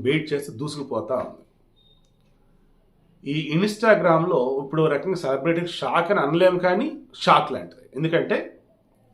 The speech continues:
గతంలో ఈ Instagram అఫీషియల్ వాళ్ళు కూడా కొంతమంది సెలబ్రిటీలు ఫాలో అయ్యేవారు. ఎప్పుడైతే పుష్పలో అల్లు అర్జున్ జాతీయ అవార్డు వచ్చిందో,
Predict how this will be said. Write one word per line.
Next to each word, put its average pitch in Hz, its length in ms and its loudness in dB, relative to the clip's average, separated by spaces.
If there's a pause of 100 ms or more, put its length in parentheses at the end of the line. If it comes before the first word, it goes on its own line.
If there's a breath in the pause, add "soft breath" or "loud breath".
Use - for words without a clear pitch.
(1120)
గతంలో 214 460 4 (400)
ఈ - 20 0 (160)
Instagram 180 540 4
అఫీషియల్ 165 440 0
వాళ్ళు 139 260 2
కూడా 143 220 0 (880)
కొంతమంది 180 320 4
సెలబ్రిటీలు 175 480 0
ఫాలో 147 240 2
అయ్యేవారు. - 300 -6 (460)
ఎప్పుడైతే 185 340 -2
పుష్పలో 170 400 2 (100)
అల్లు 156 200 2
అర్జున్ 170 260 -2
జాతీయ 143 260 0
అవార్డు 135 220 0
వచ్చిందో, 131 340 -8